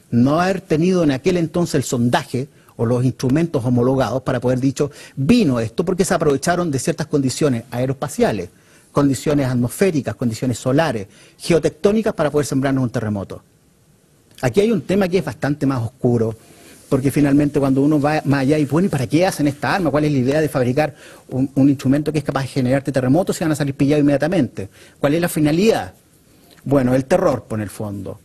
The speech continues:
Imagínate para un presidente o algo, sabes que si tú no haces tal cosa, nosotros te vamos a meter un terremoto. No, no, es que eso, eh, eh, eso pasa, es ca-, es ciencia ficción, es ciencia ficción.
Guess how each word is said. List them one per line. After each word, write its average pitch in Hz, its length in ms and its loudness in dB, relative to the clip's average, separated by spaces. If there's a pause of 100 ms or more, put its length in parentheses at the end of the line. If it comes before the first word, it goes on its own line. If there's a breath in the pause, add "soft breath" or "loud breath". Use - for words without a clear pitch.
Imagínate 156 420 0
para 151 180 0
un 151 140 2
presidente 147 560 2
o 165 40 2
algo, 160 180 0
sabes 147 200 -2
que 147 120 -8
si 127 100 -6
tú 135 140 0
no 139 40 0
haces 131 160 -4
tal 120 160 -6
cosa, 165 320 0 (220 loud breath)
nosotros 147 300 0
te 156 60 -2
vamos 151 120 4
a 139 40 4
meter 147 160 2
un 147 80 2
terremoto. 135 540 0 (3750)
No, 175 320 2
no, 147 140 2
es 127 40 -8
que 151 100 -4
eso, 143 220 -4
eh, 143 160 -4
eh, - 160 -12
eso 156 200 -4
pasa, 151 320 -6 (220 loud breath)
es 147 100 -4
ca-, 151 260 -6
es 139 100 -10
ciencia 165 280 -2
ficción, 123 440 -6
es 117 120 -8
ciencia 131 240 -4
ficción. 104 380 -10